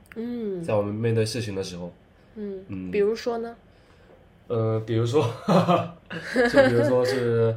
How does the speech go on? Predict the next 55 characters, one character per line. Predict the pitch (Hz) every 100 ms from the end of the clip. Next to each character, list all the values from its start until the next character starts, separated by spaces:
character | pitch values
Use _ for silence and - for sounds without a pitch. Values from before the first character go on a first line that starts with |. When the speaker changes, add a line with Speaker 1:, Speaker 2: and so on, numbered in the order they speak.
| -
Speaker 1:
<laughs> | - -
Speaker 2:
比 | -
如 | 135
说 | 151
作 | 151 185
业 | 180
压 | 175 170
力 | 170
大 | 175
呀， | 151 120 -
作 | 170 160
业 | 143
太 | 147
多 | 131 131
了， |
然 | 123
后 | 127
被 | 127 135 127 120 - - - -
老 | 123 110
师 | 107 127
啊， | 131 135
Speaker 1:
嗯。 |
Speaker 2:
家 | 123 135
长 | 131 110
批 | - 135
评 | 117
了 | 117
以 | 101
后， | 95 107
然 | 101
后 | 110
我 | 104
们 | 95
就 | 104
可 | 98 98
以， | 101 101 - - - - - -
呃， | -
或 | 120 151
者 | 131
是 | 147 139 135
与 | 120 117 113 113 110 113 - - - _
处 | - 135
理 | 143 139
一 |
些 | 127 143 143 139
同 | 139 123 143
学 | 131 123
啊、 | 127 127
朋 | 117 123
友 | 135
之 | 123 135
间 |
的 | 139 127
关 | 135 147
系 | 147